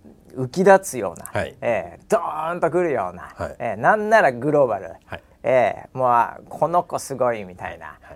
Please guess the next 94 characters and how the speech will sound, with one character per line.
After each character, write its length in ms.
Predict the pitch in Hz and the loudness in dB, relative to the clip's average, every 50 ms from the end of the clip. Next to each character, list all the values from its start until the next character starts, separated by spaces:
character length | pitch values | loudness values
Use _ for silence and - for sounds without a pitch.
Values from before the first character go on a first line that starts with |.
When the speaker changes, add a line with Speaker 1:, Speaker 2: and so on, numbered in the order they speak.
| - _ _ | -20 _ _
Speaker 2:
い。 60 | 139 | -4
Speaker 1:
い 100 | 151 165 | -2 0
う 100 | 170 170 | 0 2
の 160 | 165 156 135 | 2 2 0
で、 140 | 123 113 - | 0 -2 -4
こ 200 | - - 110 107 | -2 -2 -2 -2
う、 20 | 104 | 0
も 120 | 107 107 | -2 -2
う 40 | 104 | -2
な 80 | 98 | -4
ん 80 | 104 101 | -6 -6
か、 400 | - 92 90 87 85 85 87 85 87 85 - _ - _ - - 107 | -6 -4 -2 -2 -2 -2 -4 -8 -12 -18 -20 _ -20 _ -20 -14 -8
見 140 | 110 151 - | -6 2 4
た 120 | - 185 | 4 4
こ 100 | 160 147 | 4 2
と 120 | - 123 | 0 -2
の 60 | 113 117 | -2 -2
な 100 | 113 110 | -6 -4
い 60 | 107 | -4
言 200 | 135 147 147 135 | -2 -4 -2 -2
語 120 | 110 110 | -4 -6
で 80 | 107 - - | -6 -8 -8
書 80 | 123 | -2
か 120 | 113 131 117 | -2 0 0
れ 80 | 117 | 0
る 120 | 107 98 85 | -4 -8 -12
み 100 | 85 80 | -14 -16
た 80 | - | -16
い 60 | - - | -10 -6
な 60 | 104 | -4
ね。 60 | 107 - | -4 -4
Speaker 2:
え 240 | 85 85 85 76 - | -6 -8 -12 -14 -14
え、 0 | - | -12
え 20 | |
え。 20 | - | -10
Speaker 1:
も 320 | 110 104 98 95 90 85 | -8 -6 -4 -4 -6 -6
う 40 | 85 | -8
世 180 | - - - 165 | -8 -8 -8 2
界 240 | - 226 220 208 190 | 4 6 6 6 8
バ 160 | - 185 180 | 8 6 6
ズ 100 | 147 123 | 6 2
で 120 | 92 - | -4 -14
す 80 | - - | -16 -14
ね。 120 | 107 135 - | -14 -14 -8
Speaker 2:
は 120 | - 107 95 | -8 -8 -8
い。 60 | - _ | -8 _
Speaker 1:
は 120 | _ - 104 | _ -6 -4
い。 20 | 87 | 0
Speaker 2:
は 40 | - | 2
い。 20 | |
Speaker 1:
そ 80 | - 190 | 6 8
れ 80 | 202 | 8
を 80 | 208 190 | 8 10
や 140 | 180 170 160 | 10 8 6
り 100 | 143 - | 6 0
た 120 | - 117 | -4 -8
い 80 | - - | -8 -10
と。 120 | - - | -12 -10
Speaker 2:
そ 160 | - - 123 | -2 0 2
れ 80 | 139 175 | 2 4
を 40 | 165 | 2
や 140 | 143 135 127 | 2 0 -2
り 100 | 120 107 | -2 -2
た 100 | 131 117 | -2 -2
い 20 | |
っ 20 | |
て 40 | 104 | 0
い 20 | 98 | -2
う 20 | |
Speaker 1:
な 200 | 104 110 107 104 | 0 0 0 -2
る 100 | 95 95 | -2 -4
ほ 160 | 92 95 92 | -8 -8 -10
ど。 100 | 87 92 92 | -12 -10 -6
そ 40 | |
れ 60 | 113 143 | -4 -2
は 120 | 147 139 | -2 -2
も 140 | 120 104 98 | -2 -4 -6
う 40 | 101 | -8
い 80 | 104 | -6
い 20 | 95 | -8
じ 80 | 92 | -8
ゃ 60 | 82 | -8
な 80 | 78 76 | -8 -8
い 40 | - | -12
で 60 | - | -16
す 100 | - - | -20 -20
か。 80 | - - | -20 -14
Speaker 2:
相 180 | - 110 98 | -10 -10 -8
談 220 | 90 92 92 95 92 | -6 -6 -6 -6 -8
を 40 | |
受 160 | 90 87 95 95 | -10 -10 -12 -6
け 60 | 95 | -2
て、 200 | - 208 170 110 | -2 0 0 2
Speaker 1:
お 300 | 123 120 110 - 50 - | 2 0 0 0 -4 -8